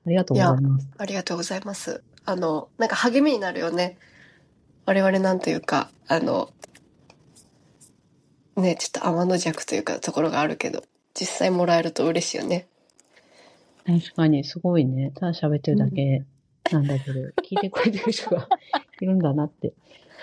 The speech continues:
Speaker 1: 思いますね。
Speaker 2: ね。
Speaker 1: でもラジオだからね、一応聞いてもらった方がそりゃありがたいですよね。
Speaker 2: うんうんうんうんうん。ありがとうございます。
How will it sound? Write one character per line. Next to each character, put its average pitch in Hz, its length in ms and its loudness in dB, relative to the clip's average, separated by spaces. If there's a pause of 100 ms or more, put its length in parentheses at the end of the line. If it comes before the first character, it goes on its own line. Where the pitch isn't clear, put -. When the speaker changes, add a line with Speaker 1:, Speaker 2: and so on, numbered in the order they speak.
(140)
Speaker 1:
思 156 80 0
い 160 40 0
ま 170 140 0
す - 140 -10
ね。 202 80 2
Speaker 2:
ね。 196 80 6
Speaker 1:
で 190 60 2
も 139 60 0
ラ 202 140 0
ジ 262 180 4
オ 139 240 2 (960)
だ 147 80 2
か 131 140 -2
ら - 160 -4 (320)
ね、 156 140 6
一 131 360 -2
応 113 140 -2 (580)
聞 - 120 0
い 160 60 0
て 165 100 2
も 165 80 4
ら 165 80 4
っ - 20 -20
た 170 100 -6
方 160 140 0
が 127 120 -4
そ - 120 -12
り 135 100 -4
ゃ 127 200 -2
あ 156 80 -2
り 147 80 0
が 147 100 -4
た 156 120 2
い 139 40 4
で 117 80 0
す - 140 -12
よ 120 80 -6
ね。 139 180 -10 (200)
Speaker 2:
う 214 60 -8
ん 190 200 -2 (100)
う 185 140 2
ん 160 160 0
う 190 120 4
ん 170 200 2
う 180 80 4
ん 175 240 2
う 175 100 4
ん。 160 100 2 (1300)
あ - 640 -20
り 170 60 2
が 165 100 2
と 165 100 -4
う - 40 -6
ご - 40 -6
ざ 202 120 2
い 165 100 6
ま 170 140 2
す。 - 200 -10